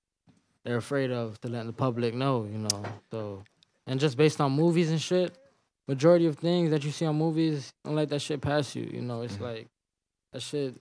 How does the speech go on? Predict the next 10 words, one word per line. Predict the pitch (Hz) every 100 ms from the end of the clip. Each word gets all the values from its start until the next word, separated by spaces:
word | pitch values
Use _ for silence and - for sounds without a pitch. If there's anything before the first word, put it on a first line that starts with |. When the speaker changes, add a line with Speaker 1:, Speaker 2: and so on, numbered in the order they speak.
| _ _ -
Speaker 1:
some | 151
of | 147
it | 151 139 _ _ _
comes | - 165 165
from | - 135 123
an |
idea. | 113 104 113 107 101 - _ _ -
You'll | 123
be |
surprised. | 131 127 135 131 110 107